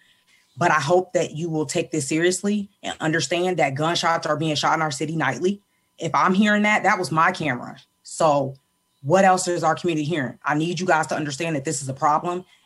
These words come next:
It's ongoing, and this is not once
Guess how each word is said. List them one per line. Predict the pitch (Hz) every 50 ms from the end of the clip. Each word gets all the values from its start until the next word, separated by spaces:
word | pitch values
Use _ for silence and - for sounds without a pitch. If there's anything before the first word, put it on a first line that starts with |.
| _
It's | - 160 156 - -
ongoing, | 170 165 175 180 170 151 156 165 180 185 190 190 190
and | 170 156 147
this | 160 175 170 -
is | 165
not | 156 160 160 160 160 - -
once | 143 165 170 170 - - - -